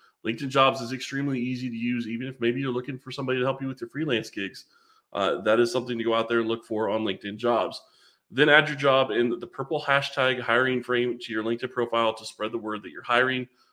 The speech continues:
Simple tools like screening questions make it easy to focus on candidates with just the right skills and experience, so you can quickly prioritize who you'd like to interview and hire. That's why small businesses rate LinkedIn Jobs number one in delivering quality hires versus leading competitors.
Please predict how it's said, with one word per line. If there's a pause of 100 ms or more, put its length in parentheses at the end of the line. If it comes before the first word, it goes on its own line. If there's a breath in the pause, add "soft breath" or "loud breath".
Simple
tools
like
screening
questions
make
it (520)
easy
to
focus
on
candidates
with
just
the
right
skills
and
experience,
so
you
can
quickly
prioritize (640 soft breath)
who
you'd
like
to
interview
and
hire. (300)
That's
why
small
businesses
rate
LinkedIn
Jobs
number
one
in
delivering
quality
hires
versus
leading
competitors.